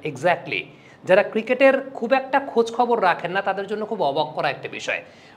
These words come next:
রাসেলের বাইশ সালে বাদ পড়ার আগে এন্টায়ার ক্যারিয়ারে সাতষট্টি ম্যাচে মাত্র একটা হাফ সেঞ্চুরি, ব্যাটিং গড়টা উনিশ দশমিক পাঁচ শূন্য।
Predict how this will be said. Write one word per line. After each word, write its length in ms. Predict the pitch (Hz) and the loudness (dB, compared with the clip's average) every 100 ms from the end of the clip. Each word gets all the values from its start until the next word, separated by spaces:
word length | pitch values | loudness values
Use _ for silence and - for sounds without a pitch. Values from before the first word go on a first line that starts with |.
| - | -2
রাসেলের 460 | 147 165 240 277 | 0 0 0 0
বাইশ 360 | 220 151 185 - | 2 0 0 0
সালে 160 | 240 262 | 0 2
বাদ 200 | 175 165 - | 2 2 0
পড়ার 180 | 220 | 2
আগে 140 | 226 240 | 2 2
এন্টায়ার 560 | - 165 165 202 254 269 | 0 -2 0 4 4 4
ক্যারিয়ারে 420 | 226 214 240 262 | 2 2 2 0
সাতষট্টি 580 | 262 165 151 226 226 277 | -2 -2 -4 -4 -4 -2
ম্যাচে 240 | 240 226 | -2 -2
মাত্র 360 | 226 226 285 311 - - - - | -2 -2 0 0 -2 -16 -20 -2
একটা 360 | 196 220 - 277 | 2 2 4 2
হাফ 260 | 247 262 262 | 4 2 2
সেঞ্চুরি, 360 | 262 254 302 | -2 0 -2
ব্যাটিং 400 | 226 160 190 220 | 2 2 2 -2
গড়টা 300 | 226 226 277 - | -2 0 0 -2
উনিশ 240 | 208 214 | -2 -2
দশমিক 360 | 202 196 226 233 - | -4 -4 -6 -8 -2
পাঁচ 240 | 247 254 | 0 0
শূন্য। 420 | - 190 135 92 | -2 -4 -2 -6